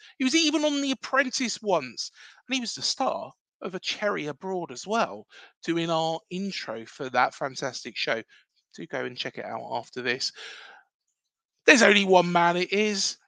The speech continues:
He is the Alan Partridge of shopping T V. It is the one, the only, the myth, the legend, Mister Andy Hodgson. He's back. He's back. The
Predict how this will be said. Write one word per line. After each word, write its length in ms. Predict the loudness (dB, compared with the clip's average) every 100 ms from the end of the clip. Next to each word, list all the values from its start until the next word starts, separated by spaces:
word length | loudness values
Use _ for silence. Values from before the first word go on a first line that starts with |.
| _ _ _
He 240 | 4 6
is 160 | 6 4
the 160 | 2 8
Alan 320 | 8 6 2
Partridge 720 | 2 4 4 0 -6 -6 -2
of 240 | -2 0
shopping 540 | 0 2 2 2 -2 -2
T 340 | -2 -4 -4
V. 320 | -2 -2 -2 -6 -16 -20 -20 _ 2
It 320 | 8 8 6
is 340 | 2 2 -2 -8 -14
the 280 | 0 4 4
one, 640 | 4 4 2 -4 -14 -18 -4
the 280 | 4 6 6 4
only, 540 | 4 2 -2 -6 -8 -16 -20 0
the 100 | 2
myth, 480 | 4 4 2 -2 -16 _ _ -4
the 180 | 6 8
legend, 800 | 8 8 6 2 -4 -4 -10 -14 -16 _ _ _ _ _ _
Mister 360 | 2 2 2 -2
Andy 260 | -2 -4
Hodgson. 760 | -6 -4 -4 -4 -4 -6 -10 -20 _ _ _ _ _ _ _ _ _ _ _ _ 6
He's 220 | 6 8
back. 680 | 10 12 12 8 -4 -8 -2
He's 220 | 2 2
back. 320 | 8 8 8
The 260 | 2 -4